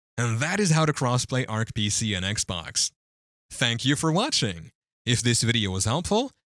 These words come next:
please leave a like and subscribe to my channel for more videos like this.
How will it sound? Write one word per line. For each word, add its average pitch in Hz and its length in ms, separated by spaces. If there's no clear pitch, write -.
please 110 360
leave 104 200
a 101 60
like 98 300
and 104 160
subscribe 107 420
to 113 80
my 104 140
channel 107 360
for 110 140
more 160 200
videos 135 360
like 170 180
this. 262 420